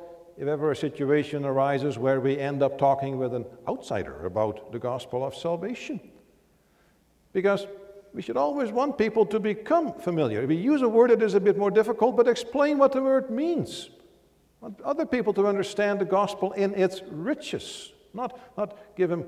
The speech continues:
kind of a watered-down version. We shouldn't insult the intelligence of the people we speak with when we speak about the gospel and the faith. Simply explain your terms. So, the word incarnation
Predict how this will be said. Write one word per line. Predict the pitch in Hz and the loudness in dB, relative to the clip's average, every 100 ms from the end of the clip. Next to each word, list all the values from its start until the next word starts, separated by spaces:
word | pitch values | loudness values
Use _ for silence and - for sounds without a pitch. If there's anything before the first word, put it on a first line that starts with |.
| - | -6
kind | 175 143 | -6 -2
of | |
a | 139 | -2
watered-down | 120 139 160 143 117 127 147 | 0 4 6 4 2 0 0
version. | 107 95 95 131 151 | -2 -4 -6 -10 -10
We | |
shouldn't | 165 269 254 | -6 -6 -4
insult | 214 - 214 214 | -6 -2 -2 -2
the | 175 | -4
intelligence | 170 - 294 320 147 131 | -6 -8 -6 -4 -4 -4
of | 127 | -4
the | 123 | -6
people | 123 160 151 135 | -4 -2 -2 -4
we | 139 | -4
speak | - - 254 - | -8 -4 -2 2
with | 175 - - - - | 2 2 -4 -16 -12
when | 139 131 | -8 -6
we | 123 | -6
speak | - 131 120 | -4 -4 -2
about | 117 123 110 - - - - _ _ 120 | 2 2 0 -4 -18 -20 -20 _ _ -10
the | |
gospel | 107 139 - - 117 - - | -4 -4 -2 -2 -4 -6 -14
and | 107 | -10
the | 101 | -2
faith. | 185 160 - - - - | 2 2 0 -14 -20 -12
Simply | - 165 147 160 | -8 -4 -2 -2
explain | 135 - - 131 127 123 - - - | -4 -8 -4 -2 -2 -4 -10 -20 -14
your | 135 | -12
terms. | - - 269 - - - _ _ _ _ _ _ _ _ _ _ _ _ _ _ _ | -12 -10 -10 -10 -16 -20 _ _ _ _ _ _ _ _ _ _ _ _ _ _ _
So, | - 254 - - - - - - _ _ _ _ | 2 2 2 -12 -18 -20 -20 -20 _ _ _ _
the | 196 | -4
word | 240 269 269 | 0 0 0
incarnation | 269 269 254 269 269 - | -4 -4 -4 -4 -6 -8